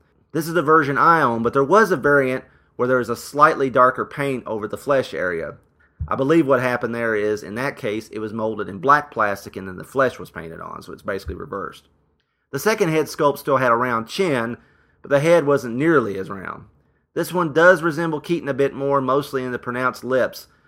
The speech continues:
so it is commonly called the Keaton head version. This one had painted lower face as well.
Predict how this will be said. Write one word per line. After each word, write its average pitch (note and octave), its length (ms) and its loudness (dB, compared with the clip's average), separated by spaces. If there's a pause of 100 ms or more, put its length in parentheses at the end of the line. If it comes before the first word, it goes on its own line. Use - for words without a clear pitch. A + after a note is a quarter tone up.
so C#3 140 0
it - 20 4
is C#3 100 0
commonly D3 400 -2
called B2 320 0
the A#2+ 80 -4
Keaton G2+ 380 -10
head F#2+ 320 -8
version. F#2+ 480 -10 (420)
This D#3+ 180 -4
one D3+ 180 -2
had B2+ 180 -2
painted B2 280 -4
lower G#2+ 220 -2
face G2 320 -6
as F2+ 120 -16
well. G2+ 380 -4